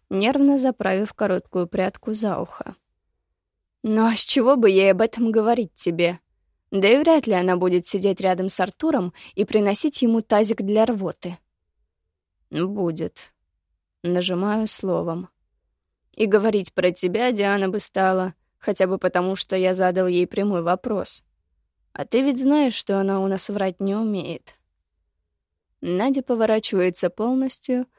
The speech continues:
и медленно присаживается на тумбочку, роняя несколько косметических флаконов.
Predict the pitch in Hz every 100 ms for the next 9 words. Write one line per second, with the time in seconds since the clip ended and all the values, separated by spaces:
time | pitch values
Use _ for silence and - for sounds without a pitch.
0 | _ _ - 190 226 214 202 196 190 208
1 | 175 208 233 233 233 226 - 226 240 -
2 | 208 175 165 - - - 180 175 175 175
3 | 185 - - 233 - - - 190 - 185
4 | 180 - 180 - 190 190 - 190 135 -
5 | -